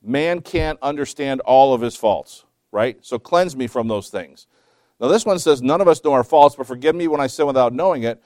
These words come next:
But if you back up, this one will say, these two, basically, both say, "Moreover, by them is thy servant warned." So we're talking about the fear of the Lord, the law of the Lord, the statutes of the Lord.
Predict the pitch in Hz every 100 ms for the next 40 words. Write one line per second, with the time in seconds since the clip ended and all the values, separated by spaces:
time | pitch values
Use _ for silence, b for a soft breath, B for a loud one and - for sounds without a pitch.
0 | _ - 143 139 131 110 147 165 - 220
1 | 240 143 - _ _ _ _ 110 151 262
2 | 202 165 151 135 127 135 131 151 220 -
3 | 113 135 - 143 - 113 101 101 113 156
4 | 185 190 127 101 131 _ _ _ _ -
5 | 151 196 180 151 156 147 135 156 143 131
6 | 127 123 127 123 107 120 123 117 110 107
7 | _ _ _ _ _ _ _ _ _ _
8 | _ _ _ _ _ _ 113 - 135 131
9 | 135 135 131 123 123 120 - 98 98 87
10 | _ _ 85 90 104 123 120 123 120 123
11 | 123 123 120 - - 123 127 135 120 127
12 | 123 123 117 117 117